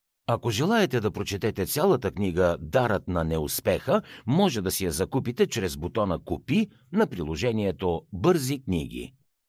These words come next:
Предизвикателство за това как да научите децата си, че провалът не е краят на света. Неуспехът е важно преживяване, което помага на хората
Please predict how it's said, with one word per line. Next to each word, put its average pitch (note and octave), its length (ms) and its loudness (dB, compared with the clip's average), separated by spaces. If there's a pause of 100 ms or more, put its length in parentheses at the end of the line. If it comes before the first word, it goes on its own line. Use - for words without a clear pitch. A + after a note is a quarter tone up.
(240)
Предизвикателство G#2+ 960 0
за F#2+ 160 0
това A2+ 500 0
как F3+ 200 -2
да B2 140 2
научите G2 460 0
децата E2+ 460 -4
си, G3 200 -2
че F#2+ 200 -2
провалът A2 720 0
не F#2+ 320 0
е G3 60 4
краят E2+ 400 -2
на A2 100 -4
света. G#2 440 -4 (540)
Неуспехът C3+ 680 0
е A2 160 2
важно C#3+ 380 0
преживяване, F2 760 0 (200)
което G#2+ 300 0
помага A#2+ 380 0
на E2+ 120 2
хората C3 480 0